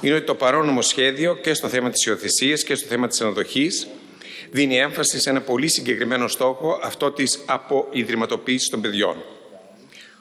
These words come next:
Ο στόχος αυτός είναι κομβικός και κρίσιμος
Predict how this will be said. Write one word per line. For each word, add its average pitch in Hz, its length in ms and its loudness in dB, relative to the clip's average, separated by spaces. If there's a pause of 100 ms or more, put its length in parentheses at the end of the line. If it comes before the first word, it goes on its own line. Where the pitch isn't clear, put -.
(120)
Ο 110 80 -2
στόχος 135 320 -2
αυτός 123 260 -2
είναι 131 100 0
κομβικός 120 500 -2
και - 100 -6
κρίσιμος 156 760 0